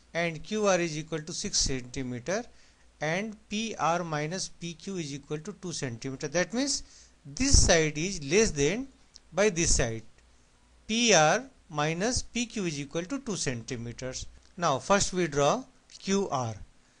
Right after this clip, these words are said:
Here Q and draw a line and measure six centimeter from Q and point out named R. That means Q R is equal to six centimeters.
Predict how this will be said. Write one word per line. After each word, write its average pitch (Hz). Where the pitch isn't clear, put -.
Here 151
Q 202
and 135
draw 143
a 151
line 131
and 143
measure 151
six -
centimeter 143
from 127
Q 220
and 135
point 139
out 196
named 151
R. 117
That 156
means 226
Q 226
R 147
is 127
equal 135
to 214
six -
centimeters. 107